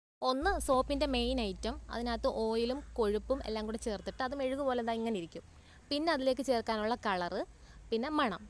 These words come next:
ഇത് മൂന്നുമാണ് ആ കിറ്റിനകത്ത് ഉണ്ടായിരുന്നത്. നമ്മൾ ഇപ്പോൾ ചെയ്യേണ്ടതെന്ന് വെച്ചാൽ ഒരു സ്റ്റീലിൻ്റെ പാത്രം എടുത്തിട്ട് അതിലേക്ക് ഈ മെഴുക് പോലുള്ള ആ സംഭവം ഉണ്ടല്ലോ അതെല്ലാം കൂടെ തട്ടിയിട്ട് അടുപ്പത്ത് വെക്കുക.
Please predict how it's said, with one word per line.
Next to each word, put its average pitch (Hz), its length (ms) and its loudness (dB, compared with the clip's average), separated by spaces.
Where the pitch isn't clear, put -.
ഇത് 262 80 0
മൂന്നുമാണ് 269 340 0
ആ 254 120 0
കിറ്റിനകത്ത് 247 400 -2
ഉണ്ടായിരുന്നത്. 190 440 -2
നമ്മൾ 285 220 4
ഇപ്പോൾ 262 220 -2
ചെയ്യേണ്ടതെന്ന് 240 460 2
വെച്ചാൽ 180 240 -4
ഒരു 240 140 0
സ്റ്റീലിൻ്റെ 254 460 0
പാത്രം 202 360 -2
എടുത്തിട്ട് 170 360 -8
അതിലേക്ക് 214 420 -2
ഈ 240 180 -2
മെഴുക് 233 300 0
പോലുള്ള 220 280 2
ആ 214 160 -4
സംഭവം 196 240 -4
ഉണ്ടല്ലോ 170 260 -6
അതെല്ലാം 240 320 2
കൂടെ 220 200 0
തട്ടിയിട്ട് 185 460 -4
അടുപ്പത്ത് 240 340 0
വെക്കുക. 175 220 -4